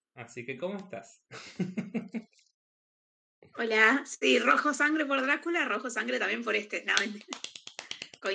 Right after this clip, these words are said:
Speaker 1: bien,
Speaker 2: Coincidencia.
Speaker 1: muy bien, muy
Speaker 2: No.
Speaker 1: bien. <laughs>
Speaker 2: ¿Todo bien, ustedes? Eh, no, recién me pude conectar y estoy desde el celular porque internet, no, diez
Speaker 1: Ay.
Speaker 2: puntos para abajo.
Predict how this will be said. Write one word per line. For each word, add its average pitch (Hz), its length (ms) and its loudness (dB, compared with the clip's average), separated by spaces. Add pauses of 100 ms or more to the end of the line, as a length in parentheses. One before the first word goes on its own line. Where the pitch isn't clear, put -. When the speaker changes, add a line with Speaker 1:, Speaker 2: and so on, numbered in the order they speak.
(160)
Speaker 1:
bien, 196 280 6
Speaker 2:
Coincidencia. - 0 -
Speaker 1:
muy 196 140 2
bien, 190 180 4
muy 175 120 0
Speaker 2:
No. 285 180 4
Speaker 1:
bien. 302 120 -2 (960)
<laughs> 349 560 -6 (460)
Speaker 2:
¿Todo 302 260 -2
bien, 277 180 0
ustedes? 262 380 -2 (360)
Eh, 240 200 0
no, 262 160 2
recién 262 360 0
me 320 100 0
pude 302 200 -4
conectar 240 340 -2
y 269 60 -4
estoy 226 180 -2
desde 226 140 -2
el 190 80 -4
celular 185 320 -4
porque 214 200 -4
internet, 190 580 -6
no, 160 260 -12 (280)
diez 170 140 -4
Speaker 1:
Ay. 135 60 -12
Speaker 2:
puntos 180 260 -8
para 175 180 -6
abajo. 196 340 -6